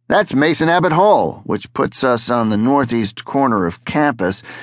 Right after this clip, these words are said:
about ten miles from Lansing." I turned back to the delivery driver.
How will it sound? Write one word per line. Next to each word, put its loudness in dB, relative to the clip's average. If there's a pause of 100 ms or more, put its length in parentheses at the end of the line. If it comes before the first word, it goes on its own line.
(100)
about -2
ten 2
miles 2
from -4
Lansing." -2 (520)
I 0
turned 0
back 0
to -2
the -2
delivery 0
driver. -2